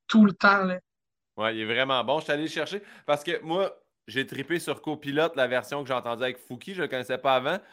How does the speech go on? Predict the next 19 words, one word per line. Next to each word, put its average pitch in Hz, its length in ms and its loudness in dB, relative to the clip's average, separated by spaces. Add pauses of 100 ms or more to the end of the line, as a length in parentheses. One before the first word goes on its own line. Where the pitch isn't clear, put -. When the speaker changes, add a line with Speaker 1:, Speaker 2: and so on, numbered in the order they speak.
(220)
Speaker 2:
là, 147 60 0
je - 0 -
suis 156 120 -2
allé 139 100 2
chercher 139 560 -4
Jay 131 200 -4
Scott 160 340 -6
tout - 80 -20
seul. 220 260 -4 (360)
Puis 147 260 -10 (560)
sur - 240 -4
Apple, 139 340 4
c'était 165 260 -2
que 226 200 2
des 190 120 -6
singles 165 520 -2
qu'il 147 100 -6
y 135 40 0
avait. 160 260 -6